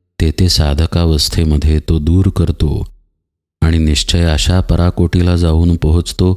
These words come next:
की तो वृत्तीवरती आरूढ होतो. "मी ब्रह्मच" अशा स्थितीमध्ये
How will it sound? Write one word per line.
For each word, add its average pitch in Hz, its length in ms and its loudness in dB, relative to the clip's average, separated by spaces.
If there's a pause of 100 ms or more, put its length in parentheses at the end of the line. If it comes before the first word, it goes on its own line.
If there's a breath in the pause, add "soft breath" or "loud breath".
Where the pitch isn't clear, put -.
(640)
की 107 60 0
तो 107 160 0
वृत्तीवरती 82 920 0
आरूढ 78 500 0
होतो. 73 520 0 (880)
"मी 87 180 2
ब्रह्मच" 76 680 0 (500)
अशा 78 360 2
स्थितीमध्ये 92 720 0